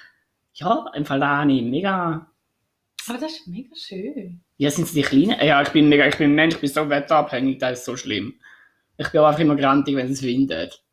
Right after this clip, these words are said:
Speaker 2: <laughs>
Speaker 1: Nein, wirklich. Wer hat
Speaker 2: Das
Speaker 1: die
Speaker 2: ist
Speaker 1: Wi-
Speaker 2: auch schön, aber wenn es jetzt zum Beispiel im Sommer windet, das ist doch hure geil.
Speaker 1: Ja, aber nicht im Winter.
Speaker 2: Wenn's eh schon kalt
Speaker 1: Ja,
Speaker 2: ist.
Speaker 1: und wenn's dann nur, Re-, Regen an sich voll easy, kann ich mega handeln, aber wenn's dann windet,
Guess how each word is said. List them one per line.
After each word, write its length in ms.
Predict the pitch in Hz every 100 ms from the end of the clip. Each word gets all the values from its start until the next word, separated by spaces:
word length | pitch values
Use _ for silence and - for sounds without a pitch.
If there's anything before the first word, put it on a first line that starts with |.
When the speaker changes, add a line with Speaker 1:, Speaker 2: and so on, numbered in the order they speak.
| _
Speaker 2:
<laughs> 720 | - - - 370 359 370 - 403
Speaker 1:
Nein, 240 | 170 156
wirklich. 460 | 147 156 - 135 123
Wer 140 | 151
hat 60 | 156
Speaker 2:
Das 100 | 135
Speaker 1:
die 80 | 147
Speaker 2:
ist 60 |
Speaker 1:
Wi- 40 | 240
Speaker 2:
auch 140 | 240
schön, 180 | 233 262
aber 240 | 226 233
wenn 120 | 240 240
es 80 |
jetzt 140 | 240 -
zum 80 | 247
Beispiel 260 | 240 - 226
im 100 | 226
Sommer 380 | 269 277 254 -
windet, 400 | 269 269 180 170
das 80 | 180
ist 80 | -
doch 140 | -
hure 260 | - 220 220
geil. 240 | - - 185
Speaker 1:
Ja, 140 | 190
aber 400 | 202 220 196 208
nicht 140 | 226 220
im 140 | 202
Winter. 1040 | 196 240 240 - 220 220 214 185 127 123 - _ _
Speaker 2:
Wenn's 160 | 196
eh 140 | 190 202
schon 140 | -
kalt 240 | _ 196 190
Speaker 1:
Ja, 220 | 170 170 190 185 139
Speaker 2:
ist. 60 | 123
Speaker 1:
und 60 | 156
wenn's 180 | 175
dann 120 | 170 156
nur, 240 | 147 - - -
Re-, 280 | 175 220 -
Regen 240 | 180 269
an 220 | 165 143
sich 200 | 151 220 -
voll 420 | - - 156 143 139
easy, 260 | 160 -
kann 180 | 139 143
ich 60 | 143
mega 200 | 165 156
handeln, 360 | 147 156 185 135
aber 100 | 139
wenn's 220 | 131 123
dann 220 | - 170 170
windet, 720 | 135 160 139 87 - -